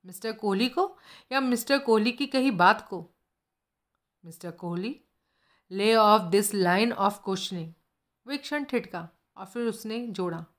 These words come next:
"प्लीज।" "यस सर, तो आपने लव मैरिज की?" "हाँ, पहले ही बोला।" "लिहाजा आप बाप की नहीं, बेटी की पसंद थे।" "मैंने बाप से शादी नहीं करनी थी।"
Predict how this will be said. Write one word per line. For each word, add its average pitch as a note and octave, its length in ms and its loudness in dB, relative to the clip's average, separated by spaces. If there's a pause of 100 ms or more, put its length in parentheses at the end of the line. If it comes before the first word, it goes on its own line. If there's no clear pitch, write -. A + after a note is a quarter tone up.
(140)
"प्लीज।" G#3 480 -6 (1000)
"यस G3+ 340 -4
सर, F#3+ 240 -4 (460)
तो - 60 -4
आपने A#3+ 340 4
लव G#3+ 240 8
मैरिज F3+ 380 0
की?" E3+ 260 -18 (280)
"हाँ, F3 440 -10 (220)
पहले F3+ 200 -6
ही A3+ 60 0
बोला।" E3+ 340 -6 (760)
"लिहाजा B3+ 480 6
आप G#3 340 6
बाप G#3 280 8
की A#3 100 -2
नहीं, G#3 260 0
बेटी G3+ 240 2
की G#3+ 120 -4
पसंद F3+ 480 -6
थे।" F3 140 -16 (680)
"मैंने G3 160 -10
बाप E3+ 300 2
से - 140 -8
शादी A#3 320 0
नहीं E3 180 -4
करनी D#3+ 320 -8
थी।" C#4 320 -16